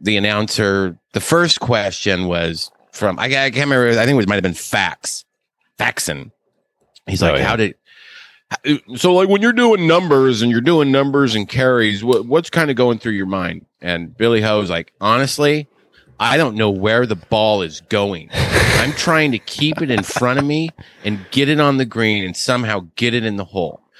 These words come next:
Speaker 1: Mwah. We've all been there.
Speaker 2: Yeah.
Speaker 1: Like, holy shit, you played so great the first nine. It was the easiest thing. And all of a sudden, you don't know where the ball's going. And I loved how, uh,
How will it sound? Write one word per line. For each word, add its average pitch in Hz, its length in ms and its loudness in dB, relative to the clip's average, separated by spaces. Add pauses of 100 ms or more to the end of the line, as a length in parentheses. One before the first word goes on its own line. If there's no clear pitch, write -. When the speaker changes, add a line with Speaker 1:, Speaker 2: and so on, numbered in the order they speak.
(440)
Speaker 1:
Mwah. 131 340 -2 (460)
We've 131 180 2
all 160 240 4
been 127 280 0
there. 82 200 -2 (280)
Speaker 2:
Yeah. 69 180 2
Speaker 1:
Like, 113 160 -4
holy 139 720 0
shit, - 480 -2 (300)
you 110 240 -4 (200)
played 147 440 -2
so 160 360 0
great 143 320 0
the 104 60 -12
first 135 400 0
nine. 131 240 2
It 131 80 -2
was 110 140 -6
the - 120 -14
easiest 135 480 -2
thing. 135 140 0
And 127 80 0
all 120 100 4
of 123 40 0
a 117 40 -4
sudden, 120 240 -2
you 113 80 0
don't 123 180 0
know 92 100 -2
where 92 160 -2
the 87 100 -10
ball's 101 400 0
going. 113 380 -2 (480)
And 107 420 -2
I 113 160 0
loved 120 600 2
how, 110 580 0 (600)
uh, 95 420 -2